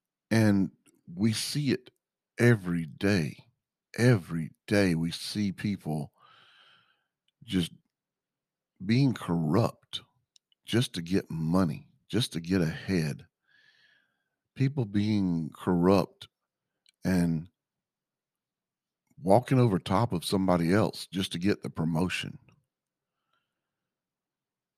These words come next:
We serve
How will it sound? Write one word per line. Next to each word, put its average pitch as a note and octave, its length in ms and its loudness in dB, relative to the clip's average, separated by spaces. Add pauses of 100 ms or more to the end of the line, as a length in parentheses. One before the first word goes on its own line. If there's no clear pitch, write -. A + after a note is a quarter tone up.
(340)
We B2+ 480 0 (1000)
serve F#2+ 540 4